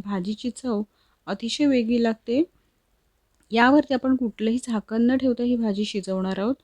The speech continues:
आता सर्वप्रथम भाजी आपण एकत्र करून घेणार आहोत. कांद्याबरोबर ही भाजी व्यवस्थित परतवून घ्यायची आहे. एक दोन मिनटं आपल्याला वाट पाहिजे. भाजीमध्ये थोडंसं जे पाण्याचा कंटेंट असतो तो थोडा बाहेर निघेल.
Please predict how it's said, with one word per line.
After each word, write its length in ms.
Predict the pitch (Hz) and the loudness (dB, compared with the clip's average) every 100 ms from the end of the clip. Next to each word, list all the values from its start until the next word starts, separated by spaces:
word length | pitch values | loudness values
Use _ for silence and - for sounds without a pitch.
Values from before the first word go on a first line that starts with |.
| _ _ - | _ _ -14
आता 140 | 214 240 | -12 -8
सर्वप्रथम 560 | - 226 220 226 247 | -6 -4 -4 -2 0
भाजी 340 | 233 214 190 233 | 0 0 0 -2
आपण 220 | 226 233 | -2 -2
एकत्र 380 | 190 - 202 226 | -4 -4 -6 -4
करून 280 | 220 214 214 | -2 0 2
घेणार 320 | 208 202 208 | 0 0 0
आहोत. 140 | 254 - | -2 -2
कांद्याबरोबर 800 | 208 175 185 208 247 254 202 196 - _ _ | -2 0 0 2 2 2 2 -2 -6 _ _
ही 60 | 214 | -4
भाजी 300 | 214 190 202 | -2 0 -2
व्यवस्थित 480 | 196 170 185 - 262 - | -2 -2 -2 -4 -6 -4
परतवून 420 | 208 175 185 208 | -6 -4 -2 0
घ्यायची 340 | 226 247 - | 0 0 -4
आहे. 80 | 180 - _ _ _ | -8 -10 _ _ _
एक 180 | 226 220 | -2 4
दोन 180 | 277 302 | 8 8
मिनटं 260 | 285 262 | 8 4
आपल्याला 320 | 254 240 240 240 | -2 -2 0 0
वाट 260 | 208 190 - | 0 -2 -4
पाहिजे. 440 | 233 233 226 226 233 233 - | -4 -4 -2 -2 -4 -6 -6
भाजीमध्ये 580 | 196 175 226 269 226 202 - - _ | -4 0 2 4 2 -2 -8 -20 _
थोडंसं 360 | - 214 214 233 | -2 0 0 -4
जे 140 | 214 | -6
पाण्याचा 500 | - 202 180 196 233 | -8 -6 -4 -4 -4
कंटेंट 440 | 269 240 214 226 226 | -4 -2 -2 -2 -2
असतो 300 | 240 196 190 _ _ - | -4 -6 -10 _ _ -18
तो 40 | 220 | -4
थोडा 180 | 220 220 | -2 0
बाहेर 380 | 208 175 196 | 0 0 2
निघेल. 360 | 214 220 180 | 2 2 0